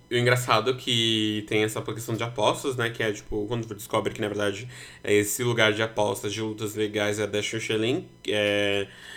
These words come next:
Xu Shanlin, que é a irmã dele. E aí a Kate, ela aposta no, <laughs> na Xu Shanlin. <laughs>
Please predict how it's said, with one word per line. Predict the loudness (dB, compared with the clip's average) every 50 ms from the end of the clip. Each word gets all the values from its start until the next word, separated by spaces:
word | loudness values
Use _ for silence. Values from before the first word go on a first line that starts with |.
| -18 -18 -18 -14
Xu | -4 0 2 2
Shanlin, | 2 2 2 2 2 2 2 0 0 -2 -2 -4 -8 -10 -12 -4
que | 0 4
é | 4 6
a | 6 6 6 6 6 4 4 4 2 2 2 0 0
irmã | 0 0 -2 -2
dele. | 2 2 2 4 4 2 0 -2 -6 -14 -20 -20 -20 -20 -20 -20 -20 -20 -20 -20 -20 -20 _ -10
E | 0 4 6
aí | 8 8 8 8 8 8
a | 8 6 6 6 4 4 2 2 2 2 2 2 2 0
Kate, | -2 -2 -2 -2 0 2 4
ela | 4 4 4 2 0 -6 -16 -12 -8
aposta | -8 -6 -2 0 2 2 2 0 0 0 0 2
no, | 4 4 4 6 6 4 4 2 0 -6 -12 -18 -20 -20 -20 -20 -20 -20
<laughs> | -10 -6 -4 -4 -2 -4 -6 -8 -4 2
na | 6 6 6
Xu | 8 6 6 4
Shanlin. | 6 6 4 6 6 4 4 2 0 -4 -10 -18 0 4 6
<laughs> | 6 6 6 2 0 2 2 2 2 2 -2 -2 -2 -2 -4 -4 -4 -4 -6 -10